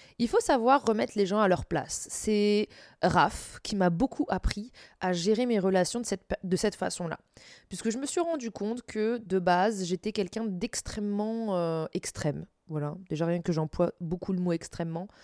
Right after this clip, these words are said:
Donc, ça montre que je suis extrême. Ça veut dire que soit t'es dans ma vie, soit t'es dehors.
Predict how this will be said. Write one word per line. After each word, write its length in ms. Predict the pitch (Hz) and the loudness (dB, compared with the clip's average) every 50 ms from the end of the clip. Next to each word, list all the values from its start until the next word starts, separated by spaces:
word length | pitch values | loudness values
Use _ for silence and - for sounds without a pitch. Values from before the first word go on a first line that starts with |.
| - - - _ _ - | -20 -20 -20 _ _ -12
Donc, 180 | 156 156 151 | -10 -10 -6
ça 140 | - - 165 | -4 -4 -2
montre 260 | 160 180 196 190 - | -2 -2 -4 -6 -6
que 100 | - - | -8 -8
je 140 | 165 - - | -8 -6 -8
suis 220 | 156 - - - - | -10 -10 -12 -14 -12
extrême. 460 | - - - - - - 220 240 294 277 - - - - - - | -12 -12 -10 -8 -4 -2 -2 -2 -4 -6 -16 -20 -20 -20 -20 -8
Ça 140 | - - 220 | -2 0 0
veut 80 | 214 233 | 0 2
dire 180 | 202 247 - | 0 -2 -2
que 120 | - - 170 | 0 -2 -2
soit 220 | - - 285 311 | 2 6 6 6
t'es 100 | 302 277 | 6 6
dans 100 | 247 240 | 4 4
ma 140 | 226 226 226 | 4 0 0
vie, 180 | 220 277 294 302 | 0 0 -2 -2
soit 180 | - - 254 | -2 -2 -2
t'es 120 | - 240 208 | 0 0 2
dehors. 360 | 208 208 190 170 156 - | 4 6 6 6 4 2